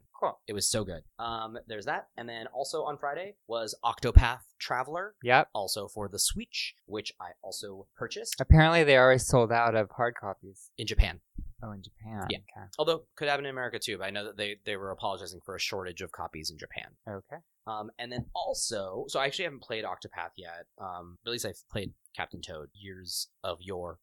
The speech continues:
Speaker 2: But, um, also, just sort of dicking around a little bit, I played a game that I purchased a while ago on P S N and hadn't played yet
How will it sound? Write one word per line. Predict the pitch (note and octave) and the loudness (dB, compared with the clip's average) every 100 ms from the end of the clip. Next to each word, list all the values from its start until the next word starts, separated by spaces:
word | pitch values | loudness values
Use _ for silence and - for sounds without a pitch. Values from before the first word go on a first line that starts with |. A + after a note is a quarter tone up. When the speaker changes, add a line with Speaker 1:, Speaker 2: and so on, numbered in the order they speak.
| - | -6
Speaker 2:
But, | B2+ | -6
um, | A#2+ A#2 A2 | -4 -6 -4
also, | E3+ F#3+ - A2+ A2 A2 - | -4 -2 -2 -2 -4 -10 -10
just | C3+ C3+ - - | -8 -6 -8 -12
sort | - C#3+ | -8 -8
of | A#2+ | -6
dicking | C3+ C3+ | -8 -6
around | A#2 C#3 | -4 -4
a | D3+ | -2
little | A#2 | -4
bit, | A2 - - | -4 -6 -6
I | A#2 A#2 | -6 -8
played | - D#3 E3+ - | -8 -8 -6 -8
a | |
game | G#2 B2+ C#3+ | -8 -8 -6
that | A#2 | -6
I | F2 G2 F#2+ - | -8 -10 -12 -14
purchased | - F#2+ F2+ - | -6 -6 -6 -10
a | F#2+ | -10
while | G2+ G3 | -10 -10
ago | C3+ E2+ D#2+ | -10 -12 -16
on | - G2 | -16 -18
P | - A#2+ | -14 -12
S | G#2+ - | -8 -4
N | D3+ G#2+ F#2+ _ | -4 -6 -10 _
and | A#2 A2 A2 A2 G#2+ - | -14 -10 -10 -10 -10 -6
hadn't | C#3+ A#2+ | -6 -6
played | - F#3+ | -14 -10
yet | G2 E2+ | -10 -10